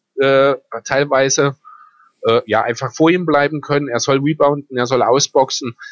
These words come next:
alles, was dem Team weiterhilft, im Idealfall hier und da mal einen Block abstauben und möglichst viele Würfe am Korb verändern. Ähm, da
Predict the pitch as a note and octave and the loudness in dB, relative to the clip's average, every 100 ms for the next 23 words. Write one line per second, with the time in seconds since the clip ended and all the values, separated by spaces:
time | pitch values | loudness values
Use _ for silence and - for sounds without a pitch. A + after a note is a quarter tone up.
0 | - B2+ C#3+ C#3+ C3+ D3 B2+ - D3 C3+ | -4 0 0 0 -2 -2 -4 -2 0 2
1 | A#2 C3 C3 C3 C3 - A#2+ A#2+ B2+ A#2 | 2 2 2 2 0 -2 -4 -2 0 0
2 | C3 - C3+ C3 B2 A#2 A#2+ A#2 A#2 C3 | 0 0 -2 -2 -2 -2 0 -2 0 0
3 | D3 D#3 - - C3+ C3+ C#3 A#2+ A#2+ A#2+ | 0 -2 -4 0 2 2 0 -6 -2 -4
4 | B2 B2 - A#2+ A#2 A2 A#2 A2 G#2 - | -4 -6 -4 -2 0 0 0 0 -2 -4
5 | G#2 - G2+ F2 F2+ D#2 - - - _ | -6 -4 -4 -4 -6 -16 -18 -20 -20 _
6 | - G#2 G#2 G2+ G2 G2 B2+ | -6 0 0 0 -4 -2 -2